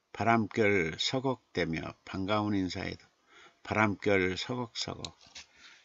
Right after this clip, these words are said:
바람결 서걱서걱 반가운 인사에도. 반가운 인사 띄고 해도요. 여기가 반가운이라는 수식구가 있잖아요.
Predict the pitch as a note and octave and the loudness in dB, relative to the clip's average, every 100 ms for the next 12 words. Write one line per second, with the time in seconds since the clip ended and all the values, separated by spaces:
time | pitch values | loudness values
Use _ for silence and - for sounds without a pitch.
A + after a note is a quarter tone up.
0 | - - G#2+ A2 G2+ - C3 C3+ A#2+ F2+ | -6 0 2 2 0 -2 2 4 6 4
1 | E2+ - - - B2 B2+ B2 - - - | 0 -4 -4 -4 -2 -2 -2 -8 -18 -12
2 | - - - G2+ G2+ C3 C3 F#2+ - - | -8 -6 -6 -6 -4 -2 -2 -4 -12 -16
3 | - - - G2 G2+ F2+ E2+ G#2 C3 G2 | -18 -20 -8 -4 0 2 2 4 2 2
4 | D2 - - _ _ _ G2+ G#2 - A#2+ | 0 -6 -14 _ _ _ -2 0 2 0
5 | F#2 E2 F#2 - _ _ _ _ _ _ | 0 -4 -8 -18 _ _ _ _ _ _
6 | _ C3 C3 - - - - - - _ | _ -10 -8 -8 -10 -12 -16 -20 -20 _
7 | _ - G2+ G#2 B2 B2 G2+ G2+ G2+ G#2+ | _ -10 -4 2 4 6 6 4 4 0
8 | - D3 D3 B2+ A#2 A2+ F#2 E2 E2+ G#2 | 0 2 4 6 6 4 4 4 0 -4
9 | - - B2 B2+ - A#2 B2 F3 F3 E3+ | -10 4 8 8 8 6 12 12 12 12
10 | C#3+ B2 A2+ G2+ D#3 - - D#3 G2 B2+ | 10 10 8 6 4 2 6 6 6 6
11 | B2 F#2 F#2 G2 E2 | 6 6 6 4 4